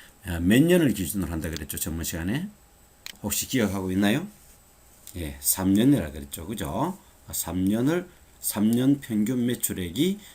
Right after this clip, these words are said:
천오백 억 이하를 의미하는 것입니다. 또 여기에 보면은, 어, 농업, 임업, 어업, 광업이,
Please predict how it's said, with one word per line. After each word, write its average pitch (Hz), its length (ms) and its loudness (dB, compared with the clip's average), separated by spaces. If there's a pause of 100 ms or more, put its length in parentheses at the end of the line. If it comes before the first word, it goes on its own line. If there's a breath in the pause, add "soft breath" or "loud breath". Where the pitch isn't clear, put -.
(120)
천오백 90 800 -4
억 151 200 -6 (280)
이하를 92 520 -4 (120)
의미하는 82 580 -8
것입니다. 71 480 -8 (2250 loud breath)
또 98 520 2
여기에 139 300 6
보면은, 110 600 0 (440)
어, 82 320 -6
농업, 120 520 2 (200)
임업, 147 580 4
어업, 123 540 0
광업이, 107 960 4